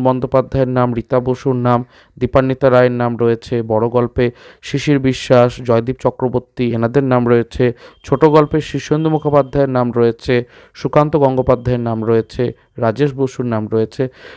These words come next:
তো সব মিলে ভালো নিঃসন্দেহে, তবে পেজের কোয়ালিটি ভীষণ পড়েছে। আমি বলবো যে আগামী বছরে জলফড়িংয়ের যদি কেউ দেখে থাকেন, ভিডিওটা বা পৌঁছে গিয়ে থাকে, একটু পেজ কোয়ালিটিটাকে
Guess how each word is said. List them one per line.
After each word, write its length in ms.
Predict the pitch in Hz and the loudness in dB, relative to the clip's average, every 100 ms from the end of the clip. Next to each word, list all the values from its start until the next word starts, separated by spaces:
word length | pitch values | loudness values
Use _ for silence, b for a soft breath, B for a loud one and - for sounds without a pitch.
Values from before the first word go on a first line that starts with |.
| B | B
তো 100 | 180 | -4
সব 240 | 170 185 185 | 2 4 4
মিলে 220 | 185 202 214 | 2 2 0
ভালো 440 | 131 120 127 180 143 | 0 -2 2 2 0
নিঃসন্দেহে, 640 | 143 - 147 131 123 180 196 b b - | -4 -6 -6 -4 -4 -4 -6 b b -4
তবে 180 | 135 147 | 0 0
পেজের 360 | 127 127 151 | 2 2 2
কোয়ালিটি 360 | 156 160 156 175 | 2 0 0 -2
ভীষণ 340 | 131 - 147 147 | -6 -4 -4 -4
পড়েছে। 420 | 123 117 117 - 156 b b b | -4 -4 -2 -6 -8 b b b
আমি 220 | 117 123 143 | -2 0 2
বলবো 380 | 127 127 127 151 | 2 2 2 2
যে 140 | 135 120 | 2 2
আগামী 320 | 110 113 127 | 2 -2 -2
বছরে 540 | 117 113 110 - 139 120 b b b | -2 -4 -2 -2 -2 -2 b b b
জলফড়িংয়ের 960 | 117 117 120 - 123 123 127 127 131 131 127 | 0 2 2 -2 -4 0 0 0 -2 -2 -2
যদি 200 | 123 120 | -4 -2
কেউ 160 | 131 123 | -2 -2
দেখে 240 | 120 135 | -2 0
থাকেন, 320 | 143 143 123 123 b b b | 0 0 -2 -4 b b b
ভিডিওটা 480 | 120 117 123 123 107 | -6 0 0 2 0
বা 100 | 110 | -2
পৌঁছে 360 | 110 123 120 123 | -4 -6 -6 -6
গিয়ে 140 | 127 | -6
থাকে, 260 | 127 127 - | -6 -8 -4
একটু 320 | 147 151 185 | -6 -4 -4
পেজ 220 | 143 113 | -2 -2
কোয়ালিটিটাকে 540 | 123 113 110 120 123 | -2 -2 -4 -6 -8